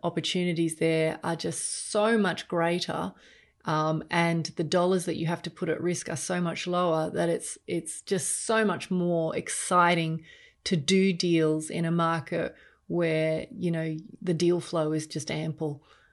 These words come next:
Um, one of my greatest frustrations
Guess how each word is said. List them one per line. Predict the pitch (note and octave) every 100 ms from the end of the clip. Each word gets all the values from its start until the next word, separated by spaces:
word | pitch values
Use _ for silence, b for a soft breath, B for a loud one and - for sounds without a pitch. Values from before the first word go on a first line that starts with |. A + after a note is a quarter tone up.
| b D#3+
Um, | E3 D#3+ -
one | G3 G#3
of | F3+
my | F3 D#3+
greatest | - E3 C#3+ F#3 G#3 -
frustrations | E3+ - - E3 E3+ F3 D#3 D3+